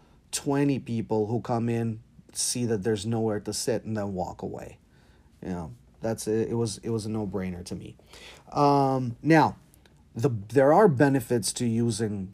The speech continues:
Wi-Fi, and it all depends on the type of shop, right? Like, don't take my example as the reason why you should not offer Wi-Fi.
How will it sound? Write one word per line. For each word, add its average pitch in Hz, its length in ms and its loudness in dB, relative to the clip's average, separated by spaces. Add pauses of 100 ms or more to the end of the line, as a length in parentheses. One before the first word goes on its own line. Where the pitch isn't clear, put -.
Wi-Fi, 95 680 -4
and 143 240 0
it 156 140 4
all 165 160 6
depends 120 360 -2
on 107 100 -2
the 104 80 -4
type 98 220 -2
of 95 80 -8
shop, - 280 -4
right? 107 180 -2
Like, 107 180 -4
don't 117 200 -2
take 120 220 -2
my 113 200 -2
example 104 680 -4
as 95 240 -6
the 98 80 -6
reason 98 380 -6
why 95 180 -4
you 120 280 0
should 101 360 -2
not 92 260 -8
offer 87 300 -10
Wi-Fi. - 580 -10